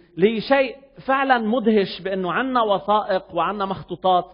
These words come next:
وعنا كتب عن الكنيسة الأولى، اللي هي، آه، اللي هي شيء مدهش جدًا. يعني، ما، ما، مش صاير سابقة بالتاريخ بأنه كتب انكتبت بهذا الأسلوب. ما في ولا أي سابقة بالتاريخ. يعني، بتعرف قيمة هذا الكتاب اللي بين إيديك،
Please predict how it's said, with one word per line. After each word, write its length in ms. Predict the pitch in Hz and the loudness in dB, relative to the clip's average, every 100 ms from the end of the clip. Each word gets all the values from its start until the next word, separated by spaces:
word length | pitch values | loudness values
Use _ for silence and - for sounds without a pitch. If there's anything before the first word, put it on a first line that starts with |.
| - _ _ | -20 _ _
وعنا 320 | 165 196 240 226 | -2 0 0 0
كتب 400 | 262 - 202 165 | 0 0 0 -2
عن 160 | 196 | -2
الكنيسة 520 | 202 196 190 247 - | -2 -2 -2 -4 -4
الأولى، 540 | 233 220 196 151 143 147 - _ _ - | -4 0 2 2 0 -2 -14 _ _ 2
اللي 120 | 208 | 4
هي، 200 | 240 220 | 4 -4
آه، 360 | - 196 185 | -2 4 4
اللي 260 | 190 190 226 | 4 0 0
هي 40 | |
شيء 240 | 202 254 240 | 0 -2 0
مدهش 420 | 262 240 220 180 | 2 4 2 0
جدًا. 360 | 247 202 117 - | -4 -4 -8 -8
يعني، 380 | 135 143 151 143 _ _ - | -10 -6 -6 -8 _ _ -8
ما، 200 | 170 175 | -6 0
ما، 160 | 202 285 214 | 2 2 -2
مش 100 | 240 - - | -6 -4 2
صاير 340 | 311 294 226 | 2 4 2
سابقة 480 | - 262 277 277 190 | 2 4 4 4 0
بالتاريخ 600 | 175 180 185 185 190 147 | 0 0 -2 0 -2 -4
بأنه 260 | 180 180 | -6 -4
كتب 400 | 170 220 202 170 | -4 -2 -2 -2
انكتبت 540 | 165 143 190 190 151 135 | -4 -2 -2 0 -4 -4
بهذا 240 | 143 139 | -4 -4
الأسلوب. 320 | 123 120 131 113 _ - - | -6 -10 -14 -16 _ -18 -2
ما 180 | 208 294 | 2 2
في 240 | 269 247 | 0 0
ولا 400 | 214 247 214 220 | 2 4 4 0
أي 140 | 226 | -6
سابقة 400 | 208 220 214 196 | -2 4 4 4
بالتاريخ. 500 | 165 160 160 156 127 | -4 -2 -4 -4 -6
يعني، 180 | 123 127 | -10 -12
بتعرف 580 | 123 147 240 247 233 233 - | -12 -8 -4 0 -2 -4 -6
قيمة 280 | 254 254 240 | -4 -2 -2
هذا 220 | 220 220 | -2 -2
الكتاب 360 | 202 - 220 196 | -6 -4 -2 0
اللي 100 | 180 | -2
بين 120 | 190 | -2
إيديك، 340 | 175 175 160 | 0 0 -2